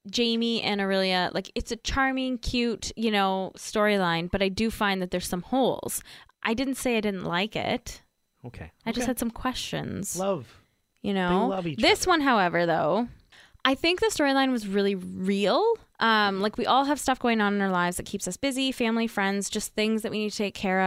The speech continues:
Speaker 1: of. I think this showed that sometimes things don't work out because many reasons.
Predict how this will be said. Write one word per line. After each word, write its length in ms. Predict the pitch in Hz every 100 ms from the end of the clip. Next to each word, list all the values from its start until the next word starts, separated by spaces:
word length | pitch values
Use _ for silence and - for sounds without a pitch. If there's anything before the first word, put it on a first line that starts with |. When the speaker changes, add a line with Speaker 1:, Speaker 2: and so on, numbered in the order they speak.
| 185
Speaker 1:
of. 100 | 185 -
I 60 | 208
think 200 | 240 240
this 140 | 269
showed 440 | - 240 214 214
that 120 | 196 -
sometimes 580 | 202 202 202 190 190
things 300 | - 190 190
don't 220 | - 190 196
work 200 | 190 -
out 280 | 156 226
because 640 | - - 185 180 - - - - _ _ -
many 400 | 196 190 208 185
reasons. 760 | 165 139 - - 269 370 -